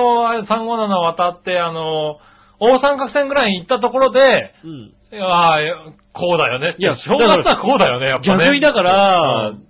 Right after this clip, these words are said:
Speaker 2: あの、豊受様がいっぱいでびっくりするってのはありますよ。
Speaker 1: ああ、
Speaker 2: 豊受神社がすげえ混んでて。
Speaker 1: すごい並んでますよ。
Speaker 2: すごい並んでて。
Speaker 1: はい。
Speaker 2: なんでこんななんかさ、
Speaker 1: はい。
Speaker 2: しょぼい神社にさ。
Speaker 1: <laughs> しょ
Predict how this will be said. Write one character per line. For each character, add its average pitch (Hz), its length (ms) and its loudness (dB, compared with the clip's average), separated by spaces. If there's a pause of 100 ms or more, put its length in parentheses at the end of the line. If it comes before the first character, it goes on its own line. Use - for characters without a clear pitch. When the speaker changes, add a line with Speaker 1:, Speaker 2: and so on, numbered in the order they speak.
(160)
Speaker 2:
あ 151 160 -6
の、 175 220 -4 (140)
豊 220 220 4
受 247 160 0
様 254 240 2
が 175 120 2
い 160 140 -2
っ - 60 -20
ぱ 214 140 4
い 214 60 2
で 208 80 4
び 185 180 -6
っ - 20 -20
く 285 120 -2
り 196 60 -2
す 165 80 -6
る 165 140 -2
っ - 20 -20
て - 60 -12
の 156 80 2
は 139 60 2
あ - 20 -2
り 139 80 -4
ま 151 80 -2
す - 80 -12
よ。 113 200 -8 (600)
Speaker 1:
あ 180 400 2
あ、 147 40 -6 (140)
Speaker 2:
豊 240 260 6
受 262 180 0
神 262 280 -2
社 208 120 0
が 165 100 0
す - 100 -8 (120)
げ 302 140 4
え 240 40 0
混 175 200 -2
ん - 20 -
で 135 80 -2
て。 127 640 0 (280)
Speaker 1:
す 175 80 -8
ご 202 120 2
い 185 60 -2
並 135 220 -6
ん - 20 -14
で 127 60 -10
ま 123 120 -8
す - 80 -14
よ。 98 140 -12
Speaker 2:
す 269 240 -2
ご 330 220 0
い - 20 -2
並 185 260 0
ん 151 40 -12
で 143 100 -4
て。 143 140 -8
Speaker 1:
は 127 680 -4
い。 160 40 -20
Speaker 2:
な 156 240 -2
ん - 20 -14
で 208 100 -4
こ 320 220 -4
ん 320 40 -8
な 320 100 -2
な 311 80 0
ん 269 100 -2
か - 80 -2
さ、 214 80 -6
Speaker 1:
は 175 460 0
い。 160 40 -8
Speaker 2:
し 165 40 -6
ょ 170 320 0
ぼ 226 80 2
い 151 40 2
神 - 300 -10
社 143 60 -8
に 123 180 -8
さ。 - 320 -4
Speaker 1:
<laughs> 202 800 -6
し - 140 -10
ょ - 180 -2